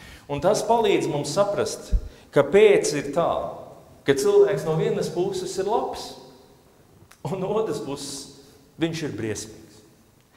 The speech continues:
No vienas puses viņš ir spējīgs uz absolūtu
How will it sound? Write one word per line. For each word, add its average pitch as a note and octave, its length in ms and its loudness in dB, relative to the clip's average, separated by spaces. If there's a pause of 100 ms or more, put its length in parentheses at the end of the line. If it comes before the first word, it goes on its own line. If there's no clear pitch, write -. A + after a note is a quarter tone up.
(240)
No F3+ 160 2
vienas A#3 320 2
puses A3+ 400 -2
viņš G#3+ 240 -6
ir G#3+ 160 -2
spējīgs A3+ 560 4
uz G3+ 180 -6 (540)
absolūtu A3+ 920 2